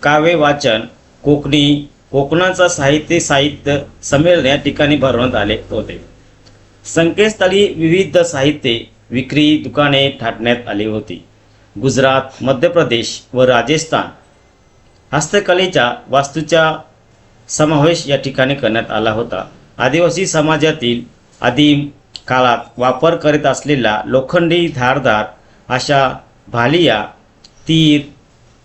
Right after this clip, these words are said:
कामटा, समशेर हस्तकलेच्या वस्तूचे आकर्षण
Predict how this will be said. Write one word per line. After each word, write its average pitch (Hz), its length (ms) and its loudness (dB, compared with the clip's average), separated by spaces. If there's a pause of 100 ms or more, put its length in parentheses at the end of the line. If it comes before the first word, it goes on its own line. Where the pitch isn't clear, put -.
कामटा, 143 640 0 (840)
समशेर 139 640 0 (1200)
हस्तकलेच्या 185 720 0
वस्तूचे 156 500 0
आकर्षण 139 600 0